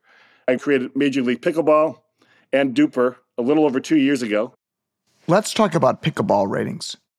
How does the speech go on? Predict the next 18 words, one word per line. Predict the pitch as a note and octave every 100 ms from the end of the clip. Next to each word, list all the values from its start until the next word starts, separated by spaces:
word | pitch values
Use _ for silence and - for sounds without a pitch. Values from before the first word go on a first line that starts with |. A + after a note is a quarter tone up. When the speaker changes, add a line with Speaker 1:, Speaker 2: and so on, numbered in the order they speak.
| _ _ _ _ -
Speaker 2:
In | D3+
golf, | C3 E3+ F#3 C#3+ C3 - -
you | C#3 C#3
play | - E3+
against | C#3+ C3+ -
the | -
course | - C#3+ C#3 B2+ -
and | A#2+
there's | A#2+ A2+
no | B2+ C#3+
opponent, | D3 - G#2+ G2 - - _ _ -
and | B2
that's | C#3+ F3 -
not | B2
the | B2+
case | - B2+ -
in | A2
pickleball. | G2+ F2 C#2+ C2+